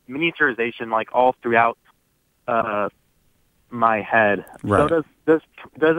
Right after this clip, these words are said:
Speaker 1: it, um, does it, does, uh, finasteride stop, uh, does, does it simply stop, uh, miniaturization, or does it, uh, does it reverse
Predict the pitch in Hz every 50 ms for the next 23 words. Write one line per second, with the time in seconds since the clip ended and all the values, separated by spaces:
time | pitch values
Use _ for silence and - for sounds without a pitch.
0 | 175 165 - _ 151 151 147 143 131 127 117 110 - _ _ _ _ _ _ _
1 | - 147 143 147 123 - - _ _ _ _ - 151 143 143 135 - - - 139
2 | 135 135 127 123 - 143 143 151 160 165 - 175 160 160 143 127 - _ _ _
3 | _ - 131 127 143 156 - _ _ _ _ _ _ - 151 147 147 147 139 139
4 | 131 127 - _ _ _ _ _ _ _ _ _ _ _ _ - - 147 147 -
5 | 131 143 143 143 131 - 160 147 147 139 123 - - 127 123 143 - _ _ _
6 | 143 139 139 135 127 120 - 120 127 131 139 139 127 - 139 139 139 127 139 135
7 | 135 - - 143 131 127 123 117 123 123 110 120 120 113 - - 120 120 117 113
8 | 113 110 104 - - 127 123 - 127 123 98 - 123 120 110 120 123 131 139